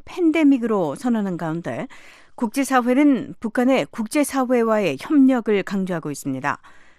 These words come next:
북한은 이전의 사례와 마찬가지로 대응에는 신속하지만 투명한 정보 공개가 부족하다는 지적입니다.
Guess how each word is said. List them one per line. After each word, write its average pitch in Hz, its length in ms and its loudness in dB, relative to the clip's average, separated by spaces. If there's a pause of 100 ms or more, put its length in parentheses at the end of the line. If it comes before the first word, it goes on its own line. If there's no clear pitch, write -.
(220)
북한은 233 460 0
이전의 240 420 2
사례와 220 420 -2
마찬가지로 185 800 -4
대응에는 247 640 4
신속하지만 214 880 -2 (240)
투명한 277 600 4
정보 214 340 -2
공개가 196 640 -4
부족하다는 208 640 -2
지적입니다. 123 680 -10